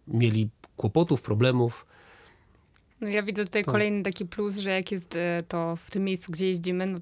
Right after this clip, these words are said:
Speaker 2: to jeśli coś by było nie tak z tym sprzętem, to w każdej chwili, prawda, możemy udać się do tej wypożyczalni i spróbować naprawić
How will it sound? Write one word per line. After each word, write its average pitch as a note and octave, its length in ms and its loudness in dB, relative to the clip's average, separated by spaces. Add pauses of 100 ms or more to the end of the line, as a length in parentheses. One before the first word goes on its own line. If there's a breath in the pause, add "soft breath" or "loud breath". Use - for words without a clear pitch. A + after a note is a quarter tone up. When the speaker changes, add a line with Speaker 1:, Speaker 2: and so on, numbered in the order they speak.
Speaker 2:
to - 80 -8
jeśli G3+ 300 -2
coś F#3+ 200 0
by F#3+ 100 -2
było F#3 180 0
nie G3 120 2
tak F3+ 180 0
z - 40 -10
tym G3 120 -2
sprzętem, F#3 440 0
to F#3 140 -2
w F3 100 -14
każdej F#3+ 280 2
chwili, F#3 260 -2
prawda, F3+ 280 -2
możemy F3+ 380 0 (320)
udać F#3+ 340 4
się - 80 0
do F#3 100 -2
tej F#3+ 140 -4
wypożyczalni F3+ 880 0
i F#3+ 80 0 (420 loud breath)
spróbować G#3 480 4
naprawić F#3 460 2